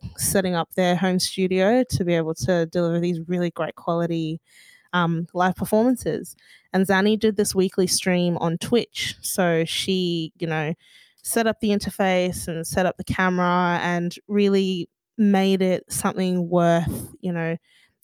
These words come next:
giving five dollars for, for, you know, to watch a whole hour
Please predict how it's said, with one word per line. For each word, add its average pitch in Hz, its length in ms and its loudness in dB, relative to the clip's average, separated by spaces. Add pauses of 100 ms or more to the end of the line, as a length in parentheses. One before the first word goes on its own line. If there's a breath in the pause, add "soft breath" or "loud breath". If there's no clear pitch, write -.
giving 185 300 2
five 165 680 0 (120)
dollars 156 400 0
for, - 360 0
for, - 280 -2
you - 100 -4
know, 165 120 0
to - 120 -4
watch 160 220 0
a 170 40 -6
whole 156 360 0
hour 151 420 2